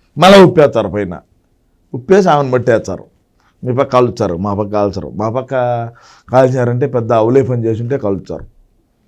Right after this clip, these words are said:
అన్నకు ఆరు రూపాయలు ప్యాకెట్ ఆఖరికేమో, అది నాకు తెలుసు. అన్నకేమో లచ్చ మాటలు చెప్పినా, మనకేసేది ఆరు రూపాయల ప్యాకెటేనా? కావాలంటే నేను ఇంకా పదహారు రూపాయలు ఇంకా ఎక్స్ట్రా ఇచ్చి ఇంకేదన్నా కొద్దిగా మంచి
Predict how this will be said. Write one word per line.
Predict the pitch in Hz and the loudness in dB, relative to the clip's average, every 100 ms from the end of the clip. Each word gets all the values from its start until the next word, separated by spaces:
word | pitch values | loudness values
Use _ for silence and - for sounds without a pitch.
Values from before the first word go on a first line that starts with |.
| _ _ _ _ 95 | _ _ _ _ -6
అన్నకు | 117 135 127 | -4 0 4
ఆరు | 143 | 4
రూపాయలు | 151 160 160 | 4 4 2
ప్యాకెట్ | 139 147 147 131 147 | 2 2 2 0 2
ఆఖరికేమో, | 139 131 147 139 135 120 87 - | 4 4 2 0 0 -2 -8 -6
అది | 104 | -4
నాకు | 113 135 156 | 0 0 2
తెలుసు. | 151 123 107 82 - - - - | 0 -2 -6 -8 -12 -20 -10 -4
అన్నకేమో | 156 160 165 156 | 0 2 4 4
లచ్చ | 139 117 123 | 2 0 2
మాటలు | 165 165 | 2 4
చెప్పినా, | 151 139 139 101 - _ _ _ - | 0 0 -2 -4 -8 _ _ _ -4
మనకేసేది | 127 131 139 147 156 | -2 4 6 6 6
ఆరు | 135 135 | 6 4
రూపాయల | 131 139 | 2 0
ప్యాకెటేనా? | 127 131 127 127 131 170 254 254 208 _ _ _ _ - | 2 0 0 -2 -2 0 0 -2 -8 _ _ _ _ 2
కావాలంటే | 143 160 165 165 | 4 6 4 4
నేను | 160 156 | 4 4
ఇంకా | 156 151 | 4 2
పదహారు | 139 139 139 | 4 4 4
రూపాయలు | 135 151 156 147 | 2 2 4 4
ఇంకా | 139 147 | 4 2
ఎక్స్ట్రా | 143 135 151 156 | 2 0 2 4
ఇచ్చి | 143 120 131 120 - _ - | 4 2 -4 -4 -6 _ -8
ఇంకేదన్నా | 120 139 147 147 | 2 4 4 2
కొద్దిగా | 120 139 131 127 | 0 0 2 0
మంచి | 113 127 127 143 | 0 -4 0 4